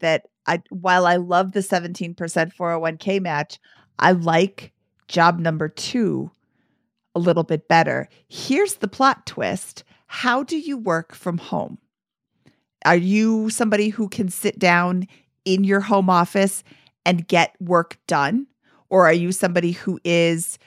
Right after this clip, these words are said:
a little distracted? And the reason that I ask this is my husband was working, he's, he's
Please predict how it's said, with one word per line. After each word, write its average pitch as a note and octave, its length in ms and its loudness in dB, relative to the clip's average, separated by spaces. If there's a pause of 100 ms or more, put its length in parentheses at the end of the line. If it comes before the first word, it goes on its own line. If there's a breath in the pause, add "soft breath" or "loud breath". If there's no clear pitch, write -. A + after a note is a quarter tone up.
(240 soft breath)
a F3 80 2
little F3 240 0
distracted? E3 800 -2
And D#3+ 120 -4
the E3 60 -4
reason F#3 360 -4
that F3 140 0
I D#3+ 220 2
ask G3 300 0
this D3+ 280 -4
is D#3+ 320 -2 (220 loud breath)
my E3+ 180 2
husband G#3+ 720 -2
was F3+ 320 -2
working, F3 580 0
he's, - 380 -6 (120)
he's - 460 -8